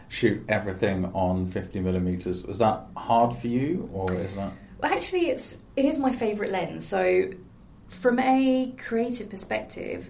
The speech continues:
Speaker 2: it's actually what I prefer, because when I travel, I find that if you carry multiple lenses with you, then you actually end up not really knowing what to shoot.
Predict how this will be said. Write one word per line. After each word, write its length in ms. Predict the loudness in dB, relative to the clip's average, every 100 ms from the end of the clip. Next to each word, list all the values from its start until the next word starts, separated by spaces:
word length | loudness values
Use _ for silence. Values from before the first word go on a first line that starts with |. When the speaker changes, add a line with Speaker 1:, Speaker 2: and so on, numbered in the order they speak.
| -10
Speaker 2:
it's 120 | -4
actually 240 | -4 -4 -6
what 160 | -4
I 80 | -6
prefer, 640 | -8 -12 -10 -6 -4 -4 -6 -14
because 220 | -12 -8
when 80 | -4
I 80 | -4
travel, 560 | -2 -2 0 0 -2
I 60 | -4
find 420 | -6 -6 -4 -4
that 140 | -6
if 100 | -6
you 80 | -10
carry 600 | -10 -6 -4 -2 -2 -2
multiple 400 | -6 -6 -6 -6
lenses 360 | -6 -6 -8 -8
with 140 | -8
you, 460 | -8 -6 -6 -8 -10 -14 -6
then 520 | -2 -2 -2 -6 -10 -14 -20 -20 -20 -20 -20 -20 -20 -6
you 200 | 0 2
actually 360 | 0 -2 -2
end 200 | -2 -2
up 120 | -4
not 180 | -6 -6
really 180 | -4 -2
knowing 260 | -4 -6 -6
what 140 | -8
to 100 | -10
shoot. 680 | -8 -4 -4 -4 -10 -16